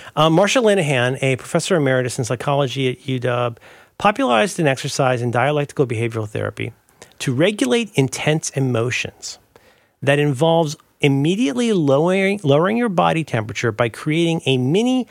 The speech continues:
plunge pool for your face. This sounds odd, but, and this is where it gets into the science sauce, but, uh, by creating a, it activates your body's dive response. Have you ever heard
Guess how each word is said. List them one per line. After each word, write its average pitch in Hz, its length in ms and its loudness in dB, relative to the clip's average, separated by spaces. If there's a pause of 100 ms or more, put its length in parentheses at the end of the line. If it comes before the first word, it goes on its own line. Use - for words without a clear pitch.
(120)
plunge 214 440 0
pool 107 260 -2
for - 160 -4
your 120 180 0
face. - 440 -8 (880)
This 151 140 2
sounds 180 260 2
odd, 117 320 -2 (420)
but, 127 200 2
and 127 260 0
this 123 80 -2
is 131 80 -2
where 117 120 -2
it 104 40 -4
gets 117 180 -4
into 110 140 0
the 98 80 -6
science 104 340 -2
sauce, 104 300 -6
but, 104 220 -4 (420)
uh, 143 140 4
by 160 100 2
creating 190 460 2
a, 160 60 2
it 170 1040 2
activates 208 600 2
your 214 100 6
body's 175 520 2
dive 165 540 4
response. 98 640 -2
Have 151 160 2
you 220 160 4
ever 262 240 2
heard 127 500 2